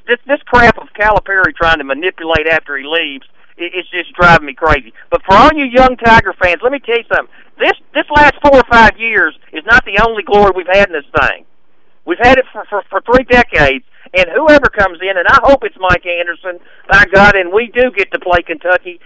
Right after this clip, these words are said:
and we run all over Calipari. Thanks for letting me ventilate, Chris.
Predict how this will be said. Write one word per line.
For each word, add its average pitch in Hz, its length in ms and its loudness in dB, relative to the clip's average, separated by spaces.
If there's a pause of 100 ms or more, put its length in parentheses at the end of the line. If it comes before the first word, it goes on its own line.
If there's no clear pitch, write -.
(100)
and 175 160 -2
we 190 100 -2
run 185 280 2
all 180 300 4
over 139 140 -4
Calipari. 107 640 -8 (460)
Thanks 220 160 0
for 202 120 -4
letting 170 200 2
me 147 60 -8
ventilate, 123 440 -4
Chris. 120 300 -8